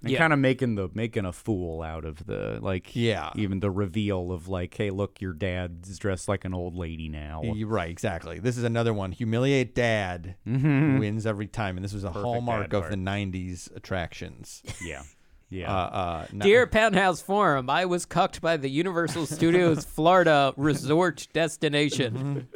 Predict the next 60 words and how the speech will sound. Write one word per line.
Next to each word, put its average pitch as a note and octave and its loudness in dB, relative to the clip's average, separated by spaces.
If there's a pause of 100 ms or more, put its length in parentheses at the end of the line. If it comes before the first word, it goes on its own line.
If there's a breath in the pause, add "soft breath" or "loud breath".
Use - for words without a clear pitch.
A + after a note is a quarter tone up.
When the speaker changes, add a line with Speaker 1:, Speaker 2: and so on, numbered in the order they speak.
(100)
Speaker 3:
Mm-hmm. - -2
Speaker 2:
I D3+ 6
Speaker 3:
Is D#3+ 4
there E3+ 8
Speaker 2:
was B2 0
made F#3 6
to F#3+ 4
look F#3+ 2
a F3 4
fool. D3+ 4 (260 soft breath)
Speaker 3:
Is D#3 2
there F#3 4
any, D3 2
we've C3+ 0
said E3 0
it C#3 0
before, B2+ 0
is G#2+ -2
there D3 -4
any G3 -2
attraction D#3+ -2
now A2 0
that A2 0
is F#2 -6
humiliating G2 -4
dad E2+ -10 (360)
that's G2 -12
all F2+ -6
about F2+ -6
hum-, F#2 -10
I F2+ -8
don't D3 -6
think, C#3+ -4
I B2 -6
mean, A#2+ -2
other B2+ -2
than, B2 -2
like, A2+ -4
just - -2
the A#2+ 2
Speaker 1:
Somewhere, G#2 0
I - -2
Speaker 3:
Star G#2 0
Speaker 1:
bet. G2 -2
Speaker 3:
Tours G#2+ 0
or G2+ -6
something, G#2+ -8
but A#2 -6
not, A#2+ -4
not A2 -6
specifically. F#2+ -12 (460)
The C#3 2
only E3 4
thing C#3+ 0
you B2+ 0
can A#2 -2
do A2+ 0
to G#2+ 0
humiliate G2+ -4
him, F2+ -8